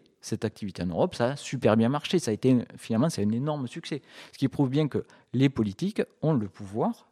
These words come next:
d'influer en termes de création sur ce qui se passe en France et en Europe. Il faut qu'ils continuent. Et, mais sur, euh, ce que j'ai peur, moi, c'est qu'ils, euh, ils prennent trop de retard et que ce soit trop tard. Donc c'est maintenant qu'il faut bouger.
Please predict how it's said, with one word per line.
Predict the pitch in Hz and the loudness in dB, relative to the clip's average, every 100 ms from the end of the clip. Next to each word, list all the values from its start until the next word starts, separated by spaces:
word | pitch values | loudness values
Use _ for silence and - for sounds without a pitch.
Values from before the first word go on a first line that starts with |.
| _ 110 | _ -16
d'influer | 110 135 139 - 113 113 160 269 _ _ _ _ _ _ _ _ _ _ _ _ - | -2 0 0 -4 -8 -6 -6 -10 _ _ _ _ _ _ _ _ _ _ _ _ -8
en | 98 | -8
termes | 107 113 107 | -4 -2 -2
de | 78 | -4
création | - - 110 87 - 143 233 - _ _ _ - | -6 -6 -4 -4 -6 -4 -6 -8 _ _ _ -18
sur | - - | -10 -8
ce | - | -8
qui | - | -10
se | - | -4
passe | - 123 | -2 -2
en | 95 | -4
France | 85 131 - | -2 -2 -2
et | 101 | -4
en | |
Europe. | 139 113 - | -2 -2 -2
Il | 113 | -4
faut | - | -2
qu'ils | 151 139 | -4 -2
continuent. | 123 113 127 190 247 - - - - | -2 0 2 2 2 -4 -20 -8 2
Et, | 131 | 4
mais | 139 | 6
sur, | 139 160 156 | 2 2 2
euh, | 143 | 0
ce | 120 - | -2 2
que | 139 | 4
j'ai | 135 | 4
peur, | 127 202 | 4 2
moi, | 185 175 | 4 2
c'est | - | -2
qu'ils, | 120 113 110 110 110 98 | -2 0 0 0 0 -2
euh, | 95 92 85 80 - | -4 -6 -6 -8 -8
ils | 127 | -8
prennent | - 156 147 | 0 0 2
trop | - 151 | 0 0
de | |
retard | 131 123 180 170 | 0 -2 -4 -6
et | |
que | |
ce | - | -8
soit | 110 131 | -4 -2
trop | - - | -2 -2
tard. | - 117 - - - - | 2 0 0 -16 -20 -8
Donc | 120 | -2
c'est | - - | 0 4
maintenant | 147 143 165 | 8 8 8
qu'il | 190 - | 4 0
faut | - 127 | 0 2
bouger. | 139 131 - | 4 4 2